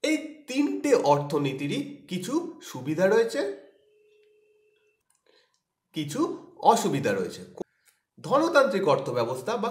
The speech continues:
ক্যাপিটালিস্ট ইকোনমির যে সুবিধাটা আছে সেটা হচ্ছে সম্পদের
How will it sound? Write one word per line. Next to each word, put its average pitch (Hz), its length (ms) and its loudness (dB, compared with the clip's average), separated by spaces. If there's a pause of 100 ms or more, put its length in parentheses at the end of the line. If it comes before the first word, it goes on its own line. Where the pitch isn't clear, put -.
ক্যাপিটালিস্ট 175 640 0
ইকোনমির 127 580 -6 (200)
যে 175 180 4
সুবিধাটা 190 680 0
আছে 160 360 -2
সেটা - 360 -4
হচ্ছে 117 600 -4 (4000)
সম্পদের 185 1080 -2